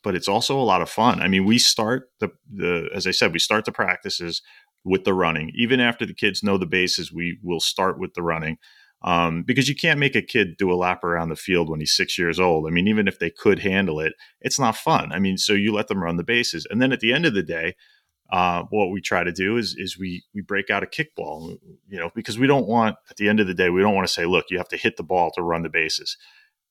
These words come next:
It, it's still, hitting it is difficult to teach. And, and we,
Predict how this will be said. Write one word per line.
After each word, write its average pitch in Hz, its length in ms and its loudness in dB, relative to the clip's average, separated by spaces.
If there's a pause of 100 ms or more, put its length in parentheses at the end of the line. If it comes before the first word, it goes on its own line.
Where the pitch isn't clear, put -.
(120)
It, - 380 -8
it's 104 180 -2
still, 98 420 4
hitting 120 340 2
it 104 120 4
is 101 280 0
difficult 92 480 -4
to 98 80 -10
teach. 80 360 -2
And, 82 160 -4
and 80 200 -6
we, 82 280 -2